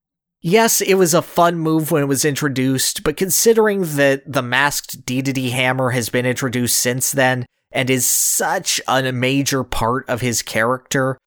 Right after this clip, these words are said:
the fact that it's not a reference to that or the fact that it's not anything more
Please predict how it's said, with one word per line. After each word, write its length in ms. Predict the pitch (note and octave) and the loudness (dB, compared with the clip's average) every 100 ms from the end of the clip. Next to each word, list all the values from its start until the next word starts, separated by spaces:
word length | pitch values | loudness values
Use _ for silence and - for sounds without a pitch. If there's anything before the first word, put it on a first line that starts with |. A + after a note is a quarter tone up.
| - | -4
the 100 | D3 | -2
fact 360 | - G#3 G3+ | 2 0 2
that 100 | F#3+ | 2
it's 200 | D#3 - | 2 2
not 220 | C3+ C3 | 2 2
a 40 | B2+ | 2
reference 480 | B2 A#2+ C#3 A#2 - | 2 2 0 -2 -2
to 100 | A#2 | 0
that 280 | A#2 A2+ A#2+ | 2 2 2
or 100 | A#2 | 0
the 80 | |
fact 300 | A2+ D3+ D3 | 0 0 0
that 100 | D3+ | 0
it's 140 | B2+ - | -2 0
not 180 | B2 - | 0 0
anything 520 | B2 B2+ B2 B2 A2+ | -2 -2 -2 -2 -2
more 460 | G2+ G#2 A2 A2 | -2 0 2 0